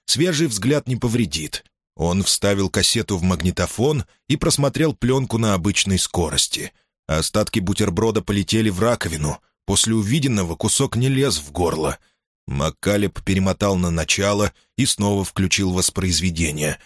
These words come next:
на сей раз в замедленном режиме. В таком темпе движения Глории выглядели вялыми и расслабленными.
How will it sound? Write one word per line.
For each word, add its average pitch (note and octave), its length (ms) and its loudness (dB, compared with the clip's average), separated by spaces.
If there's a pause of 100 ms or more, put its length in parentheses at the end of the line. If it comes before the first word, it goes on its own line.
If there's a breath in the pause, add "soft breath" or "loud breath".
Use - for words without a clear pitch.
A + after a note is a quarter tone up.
(160 soft breath)
на F#2 160 2
сей C3 300 2
раз C3 320 0
в - 80 -8
замедленном F2 600 2
режиме. D#2+ 600 0 (420)
В - 60 -16
таком D3+ 340 0
темпе D3 500 0 (160)
движения B2 600 0
Глории B2+ 480 2
выглядели A#2 520 2
вялыми A2 680 2 (180 soft breath)
и A2 80 2
расслабленными. E2 960 0